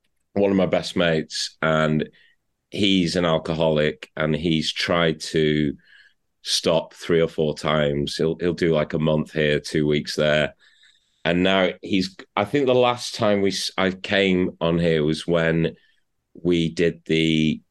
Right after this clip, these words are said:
the broadcast with, you know, people joined across from America.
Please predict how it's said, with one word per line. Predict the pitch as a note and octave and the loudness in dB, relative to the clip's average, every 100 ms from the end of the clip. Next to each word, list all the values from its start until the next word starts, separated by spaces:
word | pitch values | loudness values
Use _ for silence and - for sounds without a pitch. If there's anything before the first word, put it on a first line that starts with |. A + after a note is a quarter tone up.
| _ _ | _ _
the | F2+ | -8
broadcast | E2 F2+ E2+ F2 E2 - | 0 0 0 -2 -4 -2
with, | D#2+ D2 | -4 -2
you | E2+ | -2
know, | E2 D2 | 0 0
people | - D#2+ E2+ | -2 -2 -4
joined | D2+ E2+ E2 | 0 0 2
across | D#2+ - D#2 - - - - | 0 -2 -4 -4 -10 -16 -16
from | - D#2 D2+ D2 - | -4 -2 -2 -2 -2
America. | D#2+ D#2+ D#2 D#2+ | 0 2 2 0